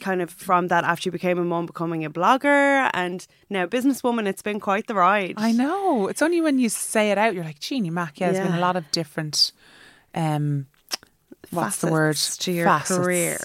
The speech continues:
Speaker 2: Yeah, yeah,
Speaker 1: Tell
Speaker 2: different
Speaker 1: me about your
Speaker 2: times.
Speaker 1: modelling days. So was that, you know, was that the kind of thing where you were,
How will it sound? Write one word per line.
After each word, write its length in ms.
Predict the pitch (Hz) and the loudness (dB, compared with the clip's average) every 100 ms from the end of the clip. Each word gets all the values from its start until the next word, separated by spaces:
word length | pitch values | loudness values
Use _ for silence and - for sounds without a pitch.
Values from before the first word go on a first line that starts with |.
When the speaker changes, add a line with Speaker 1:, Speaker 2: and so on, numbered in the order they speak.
| 214 | 2
Speaker 2:
Yeah, 400 | 220 202 156 147 180 | 4 4 2 0 -2
yeah, 220 | 165 160 | -4 -2
Speaker 1:
Tell 20 | |
Speaker 2:
different 360 | - 170 285 330 | -4 0 2 4
Speaker 1:
me 60 | |
about 220 | 320 311 - | 4 2 0
your 100 | 240 | 2
Speaker 2:
times. 40 | |
Speaker 1:
modelling 340 | 220 208 208 | 2 0 -2
days. 280 | 196 170 - | -4 -4 -4
So 100 | - | -6
was 120 | 185 180 | -8 0
that, 320 | 214 233 - | 2 2 -2
you 100 | 233 | -4
know, 500 | 202 185 175 85 80 | 0 0 0 -6 -10
was 120 | 190 185 | -8 -6
that 160 | 196 | -6
the 60 | - | -2
kind 120 | 220 | -2
of 60 | 208 | 0
thing 200 | 196 185 | 0 2
where 120 | 175 | 2
you 140 | 170 | 0
were, 260 | 165 165 | -2 -2